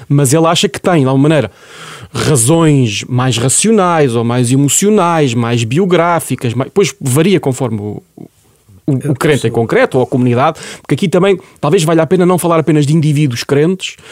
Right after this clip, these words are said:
Speaker 1: mas perceber que o fenómeno da, da fé, o fenómeno religioso, é sempre um, um, este, este binómio entre indivíduo e comunidades.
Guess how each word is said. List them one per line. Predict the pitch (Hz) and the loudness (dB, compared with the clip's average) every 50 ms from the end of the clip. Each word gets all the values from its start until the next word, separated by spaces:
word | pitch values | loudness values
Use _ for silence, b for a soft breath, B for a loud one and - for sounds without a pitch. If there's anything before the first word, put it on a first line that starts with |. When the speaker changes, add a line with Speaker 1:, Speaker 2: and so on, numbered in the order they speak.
| B B B B | B B B B
Speaker 1:
mas | - 147 - | -2 -2 -2
perceber | - - - - 156 170 156 127 | -2 -2 -2 0 2 2 2 2
que | - 160 156 | 2 0 0
o | 135 165 | 0 0
fenómeno | 156 - - 165 160 175 208 214 214 196 175 160 139 123 113 - _ - | -2 -2 0 0 2 2 2 2 2 2 2 2 0 0 -2 -6 _ -6
da, | 117 123 123 123 - - | -2 -2 -2 -2 -4 -6
da | 135 117 120 | -6 -6 -6
fé, | - - - - 143 147 147 160 160 165 160 B B B B B B B B B _ - - | -4 -4 -2 0 2 4 4 4 2 2 0 B B B B B B B B B _ -8 -6
o | - 123 | -4 -4
fenómeno | - 151 170 196 185 165 139 143 | -2 0 0 2 2 2 2 2
religioso, | 143 143 139 117 120 131 135 143 147 143 143 147 160 165 B B B B B B B B B B B B B B B B B - | 2 2 2 2 2 2 4 4 2 2 0 -2 -4 -6 B B B B B B B B B B B B B B B B B -2
é | 175 180 | 0 0
sempre | - - 196 202 190 - 185 | 2 2 2 2 2 2 0
um, | 190 196 196 196 202 202 202 208 202 202 185 - _ _ _ - | 0 2 2 2 2 0 0 0 0 -2 -2 -6 _ _ _ -2
um, | 180 190 190 190 180 - | 0 2 2 2 2 2
este, | 165 175 160 - - 190 | 2 0 0 0 0 -2
este | 165 - - | -2 0 0
binómio | 135 180 175 160 165 170 175 175 170 | 0 2 2 2 2 2 4 4 4
entre | 165 151 170 | 2 2 2
indivíduo | 180 170 170 165 143 175 208 190 165 180 | 2 2 2 4 4 2 2 2 0 0
e | 160 | -2
comunidades. | - - 151 147 131 117 104 92 90 - - - - - - | 0 0 0 0 0 0 -2 -4 -8 -10 -14 -16 -16 -18 -18